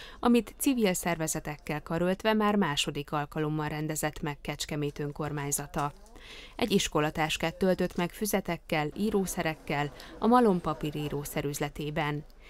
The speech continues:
Itt található az egyik gyűjtőpont a hat közül, ezért itt tartották az akció megnyitó sajtótájékoztatóját is. Mint kiderült, a hagyományteremtő szándékkal indított kezdeményezésnek már tavaly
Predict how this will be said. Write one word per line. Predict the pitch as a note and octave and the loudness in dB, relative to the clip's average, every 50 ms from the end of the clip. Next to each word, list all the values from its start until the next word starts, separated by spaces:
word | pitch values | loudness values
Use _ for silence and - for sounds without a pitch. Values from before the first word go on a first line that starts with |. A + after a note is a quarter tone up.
| - - - - | -20 -20 -18 -2
Itt | - C4+ C#4 - | 0 0 0 2
található | - C4 A#3 G3+ F3+ E3+ E3 E3+ - - E3+ | 2 4 6 6 6 6 4 2 0 2 2
az | D#3+ E3 - | 2 2 2
egyik | - G#3 G3 F#3+ F3+ E3 E3 | 2 2 2 2 2 2 2
gyűjtőpont | F3 G3+ G#3 G3+ - F#3+ F3+ E3 - D#3+ D#3 D3+ - | 4 4 4 4 4 2 2 2 2 -2 -2 -2 -2
a | D3 | -4
hat | C#3 - D3+ D3 - - | -2 0 0 0 -2 -2
közül, | - - F3 E3+ E3+ F3 D#3+ D#3 D3+ D3 - - - - - | -2 -2 0 2 2 2 4 2 2 0 -4 -12 -16 -6 -2
ezért | - B3 - C4 A#3 G#3 - - | 0 4 6 6 6 4 2 -2
itt | F#3+ - - | -4 -4 -2
tartották | - D#3 D3 D#3 - D#3 D3+ - - D3 C3+ - | -2 -4 -4 -4 -4 -6 -8 -8 -8 -8 -8 -8
az | D#3 - | -6 0
akció | - G3 G3+ - - - G#3 F3+ D#3+ D#3 D3 - | 2 2 2 2 0 0 0 2 2 2 0 2
megnyitó | F#3 G#3 A#3 A#3+ G#3 G3 F3 D#3 - D3 C#3+ | 2 2 2 2 2 2 0 0 -2 -4 -4
sajtótájékoztatóját | - - - C#3 C3 C3+ C#3 C#3 C#3 - C#3+ C#3 C#3+ C#3 - D3 - - - D3 - - D3+ C#3+ C#3+ C#3 C#3 D3 - - | -4 -4 -4 -4 -4 -6 -6 -6 -6 -4 -4 -4 -4 -6 -6 -6 -6 -6 -6 -6 -4 -2 -2 0 0 -2 -4 -6 -6 -4
is. | E3+ D3+ C#3+ - - - - - - - - - - - - - - | -4 -4 -2 -2 -2 -2 -4 -6 -10 -12 -12 -12 -12 -12 -12 -4 2
Mint | - G3 F#3 - | 4 4 4 4
kiderült, | - G#3 F3 F3 F3 F3 G3 A3 A3+ - | 2 2 2 4 6 6 6 6 6 4
a | - | 0
hagyományteremtő | G3 G3+ B3+ B3 B3 G#3+ G3 F3+ F3+ F3 F3+ E3 D#3+ D3+ D#3 - - D#3+ | 0 2 4 6 6 6 6 6 4 2 0 0 0 0 -2 -2 -2 -2
szándékkal | D#3 - - D#3 D3+ D3+ D3+ D3 D3 - - D#3 C#3+ | 0 0 0 0 0 0 0 -2 -4 -2 -2 -2 0
indított | - E3 E3+ F3 D#3+ D#3+ D#3 - D#3 D3+ - | 0 0 0 0 0 -2 -2 -4 -6 -6 -4
kezdeményezésnek | - F#3+ F#3 F3+ - G3 F#3 F#3 F3 E3+ E3+ E3+ - E3 D#3+ - - - F3+ - - | -4 -2 -2 0 2 2 2 2 2 0 -2 -2 -2 -4 -4 -2 -2 -2 -2 0 2
már | A3+ A3 A3 A3 | 2 2 2 2
tavaly | - A#3 A3+ G#3 G3 F3+ E3+ D#3+ | 2 2 2 4 4 2 2 0